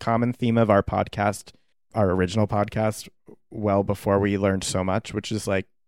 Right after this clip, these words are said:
resiliently, and I cannot believe she's endured so much.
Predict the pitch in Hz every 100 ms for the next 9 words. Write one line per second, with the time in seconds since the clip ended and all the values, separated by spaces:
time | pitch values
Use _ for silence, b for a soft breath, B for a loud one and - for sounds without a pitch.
0 | _ 117 107 98 101 110 - 120 107 110
1 | - 107 101 98 - _ _ _ - 110
2 | - 107 104 104 101 98 - 107 98 98
3 | 98 98 - 98 98 110 -